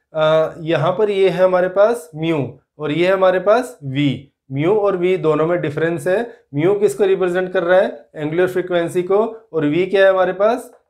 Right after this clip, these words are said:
वेलोसिटी पार्टिकल की, और लैम्डा क्या है, वेवलेंथ।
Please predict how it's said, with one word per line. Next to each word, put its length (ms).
वेलोसिटी 760
पार्टिकल 420
की, 260
और 160
लैम्डा 340
क्या 220
है, 360
वेवलेंथ। 460